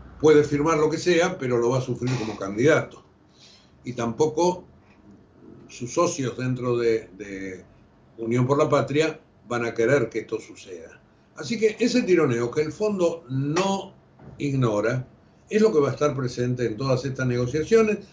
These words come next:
Si finalmente se llega a un cierto acuerdo,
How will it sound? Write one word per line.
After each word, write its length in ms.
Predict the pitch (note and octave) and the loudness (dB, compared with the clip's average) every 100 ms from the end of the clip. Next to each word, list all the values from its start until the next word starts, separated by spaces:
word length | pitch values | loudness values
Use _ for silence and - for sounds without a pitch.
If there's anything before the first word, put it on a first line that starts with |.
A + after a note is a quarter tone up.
| - - | -20 -14
Si 220 | - A3 | -4 -2
finalmente 680 | A3+ A3+ A3+ A3+ E3 D#3 | 2 2 4 4 2 -4
se 180 | C#3+ E3+ | -4 -2
llega 460 | F3 F3+ C3+ B2 - - _ _ _ _ | 0 2 2 -2 -6 -20 _ _ _ _
a 80 | - | -8
un 140 | D#3 D#3 | -6 -4
cierto 340 | G3 F#3 G3+ | -4 -2 -2
acuerdo, 540 | G#3 A#3+ G3 G3 G3 | 2 2 4 0 -4